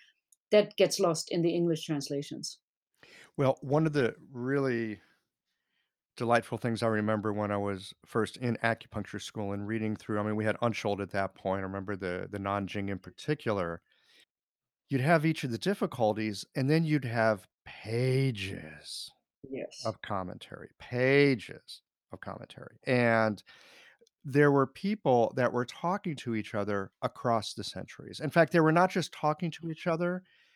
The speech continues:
Speaker 2: Sometimes they were arguing with each other, vehemently arguing and disagreeing
Speaker 1: Yep.
Speaker 2: across the centuries. And I loved it.
Speaker 1: And I think that the Nanjing is actually,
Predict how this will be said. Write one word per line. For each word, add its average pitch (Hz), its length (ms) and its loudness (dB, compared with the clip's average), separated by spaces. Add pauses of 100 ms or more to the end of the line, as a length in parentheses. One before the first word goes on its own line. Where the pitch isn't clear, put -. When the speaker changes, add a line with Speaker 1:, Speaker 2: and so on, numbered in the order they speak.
(220)
Speaker 2:
Sometimes 226 440 -2
they 214 100 6
were 208 280 4
arguing 226 480 4
with 113 200 0
each 101 180 -8
other, 92 300 -4
vehemently 185 760 4
arguing 190 520 4
and 139 180 2
disagreeing 131 920 -2 (720)
Speaker 1:
Yep. 175 260 -2 (320)
Speaker 2:
across 143 420 2
the - 60 -10
centuries. 135 440 -2
And 156 200 2 (120)
I 156 520 6 (680)
loved 107 300 0
it. 87 100 -12 (1300)
Speaker 1:
And 220 140 8
I 226 80 8
think - 420 -10 (160)
that 226 160 8
the 214 80 10
Nanjing 214 680 6
is - 420 0
actually, 180 640 0